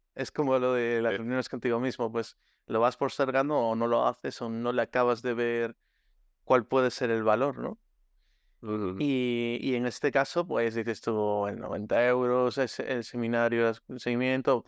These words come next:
Speaker 1: me apunto sí o sí". Aparte, en mi
Speaker 2: Sí.
Speaker 1: caso, como ya había hecho el swap con David, me mandó un vídeo muy curioso. <laughs> Y era como, "Tío, venga, apúntate", tal. <laughs> Pero de muy buen rollo. Y ahí como, pues, pues no le puedo decir que no. <laughs>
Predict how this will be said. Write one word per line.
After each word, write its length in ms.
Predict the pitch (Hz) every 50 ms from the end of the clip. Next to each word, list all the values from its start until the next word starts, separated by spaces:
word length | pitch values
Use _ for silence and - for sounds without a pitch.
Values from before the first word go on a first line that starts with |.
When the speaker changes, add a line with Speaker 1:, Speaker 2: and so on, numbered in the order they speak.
| _ _
Speaker 1:
me 120 | 123 113
apunto 360 | - _ 135 127 117 107 113
sí 100 | 104 110
o 60 | 104 104
sí". 160 | 120 113 - _ _ _ _ _ _
Aparte, 600 | - 127 127 113 127 123 117 131 143 147 - 131
en 100 | 131 127
mi 120 | 127 127 123
Speaker 2:
Sí. 60 | -
Speaker 1:
caso, 280 | 135 143 - - 135 113
como 200 | 113 113 113 113
ya 140 | 110 110
había 180 | 117 123 120 123
hecho 180 | 123 - - 131
el 60 | 127
swap 200 | - - 123 - _
con 160 | 123 123 123
David, 360 | 123 123 135 135 131 135 - _ _ _ _ _ _ _
me 100 | - 123
mandó 280 | 120 120 117 117 123 127
un 60 | 127
vídeo 480 | 123 131 127 127 127 127 127 123 123 123
muy 140 | 120 123 120
curioso. 560 | - 131 120 143 156 - - - 151 - - _ _ _ _ _ -
<laughs> 1120 | 151 123 - _ - 175 151 - - 160 156 - - - 190 185 190 196 185 165 - -
Y 80 | - 127
era 180 | 123 123 123 123
como, 240 | 123 123 117 123
"Tío, 220 | 123 156 185 156 -
venga, 240 | - 185 190 - - -
apúntate", 600 | 160 139 123 - 180 180 160 - 147 139 143 135
tal. 320 | - - 160 - - 139 - - _
<laughs> 220 | 151 - - -
Pero 480 | - 143 135 131 127 127 131 131 131 - -
de 100 | 135 131
muy 140 | 131 131 135
buen 220 | 139 143 147 147
rollo. 460 | - - 151 151 147 139 139 156 208 - _ - 170 175 - _ _ -
Y 60 | 131
ahí 120 | 127 117
como, 380 | - 131 123 123 120 117 117 - 220 - - -
pues, 500 | - - - - - - - - - - -
pues 140 | - 135 131
no 140 | 135 160 180
le 60 | 151
puedo 200 | 135 131 120 123
decir 200 | 113 120 127 113
que 80 | 127
no. 100 | 147 185 - - _ _
<laughs> 140 | - - -